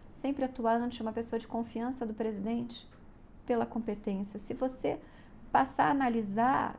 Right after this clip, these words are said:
tem muito mais mulheres próximas ao presidente até do que homens,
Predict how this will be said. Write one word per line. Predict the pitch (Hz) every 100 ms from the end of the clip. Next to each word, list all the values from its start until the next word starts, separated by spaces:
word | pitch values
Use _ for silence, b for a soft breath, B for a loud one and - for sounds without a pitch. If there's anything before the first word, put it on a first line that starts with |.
| -
tem | 254
muito | 247 254 302 427 311
mais | 285 294
mulheres | 262 269 247 262 294 269
próximas | - 220 226 226 202 196
ao | 202
presidente | 202 208 196 190 233 247 262 - - -
até | - 285 -
do | 247 262
que | -
homens, | 277 254 240 208 208 -